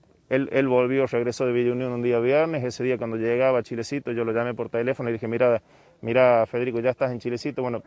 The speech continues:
llegate al consejo", nosotros estábamos acá, ese día estábamos reunidos con Julito Palacio y con Marcos D'Aglio, y ahí se le había dicho que era imposible salvarlo, imposible acompañarlo por lo que había pasado.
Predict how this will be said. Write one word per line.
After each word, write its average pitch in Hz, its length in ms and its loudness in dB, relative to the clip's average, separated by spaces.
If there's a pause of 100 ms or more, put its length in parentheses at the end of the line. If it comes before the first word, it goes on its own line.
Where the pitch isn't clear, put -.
(120)
llegate 127 340 2
al 123 120 -2
consejo", 127 420 -4
nosotros 117 140 -8
estábamos 120 340 -2
acá, 113 140 -4
ese 131 140 -4
día 143 80 2
estábamos 123 300 0
reunidos 117 280 -2
con 113 80 -4
Julito 120 300 -2
Palacio 120 340 0
y 110 40 -6
con 113 100 -4
Marcos 123 260 0
D'Aglio, 135 440 0 (480)
y 151 120 2
ahí 185 120 6
se 160 140 -4
le 135 80 6
había 135 220 4
dicho 143 320 0
que 127 60 0
era 123 100 0
imposible 131 680 -2
salvarlo, 113 500 -2
imposible 123 420 -2
acompañarlo 120 640 -2
por 117 100 0
lo 110 80 0
que 107 80 -2
había 123 220 4
pasado. 123 460 0